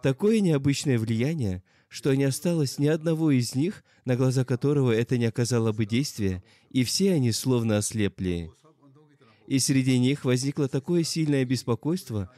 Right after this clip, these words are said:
что они стали беспорядочно метаться, словно они потеряли разум.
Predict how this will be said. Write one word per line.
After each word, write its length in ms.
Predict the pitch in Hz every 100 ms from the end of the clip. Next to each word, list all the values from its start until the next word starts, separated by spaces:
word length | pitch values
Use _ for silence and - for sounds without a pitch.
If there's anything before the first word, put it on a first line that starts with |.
| -
что 200 | - -
они 160 | 123 135
стали 300 | 131 135 127
беспорядочно 680 | 123 - 120 120 131 123 120
метаться, 600 | 113 113 143 - 107 92 _ _
словно 440 | - 151 180 156 113
они 260 | 117 120
потеряли 500 | 110 113 123 113 110
разум. 580 | 107 110 104 101 92